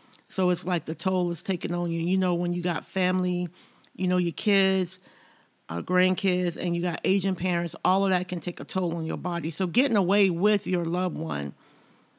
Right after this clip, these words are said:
can, you know, get you that spark back, get you full of energy, motivated back to get you out of your depressed state of mind. And, you know, then there's the aspect of taking in a beautiful scenery.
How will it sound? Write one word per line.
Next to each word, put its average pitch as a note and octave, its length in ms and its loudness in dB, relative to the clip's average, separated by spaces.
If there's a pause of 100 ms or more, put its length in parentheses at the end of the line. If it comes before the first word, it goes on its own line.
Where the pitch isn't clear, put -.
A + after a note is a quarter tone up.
(520)
can, E3+ 640 2 (1080)
you G#3 100 4
know, F3+ 140 4
get G3 320 -2
you G#3 60 4
that D#3 180 2
spark - 400 -2
back, F#3 320 -2
get F3+ 200 -6
you F#3 60 -6
full F3 300 -2
of - 160 -4
energy, F3+ 380 0
motivated E3+ 680 -2
back E3 300 -6 (100)
to F#3 100 -6
get F3+ 280 -6
you E3+ 200 -6
out F3 140 0
of F3 80 0
your E3+ 160 -2
depressed E3+ 440 -8
state D#3 400 -6 (440)
of D#3 100 -6
mind. D3 440 -4 (1500)
And, G3 80 2
you F#3+ 60 4
know, F#3+ 120 4
then G3+ 220 6
there's F#3+ 240 4
the - 120 -2
aspect F#3 520 0
of D#3+ 80 -8
taking F#3 420 0
in F3 200 -4
a E3 100 -4
beautiful E3+ 400 -4
scenery. D3 640 -2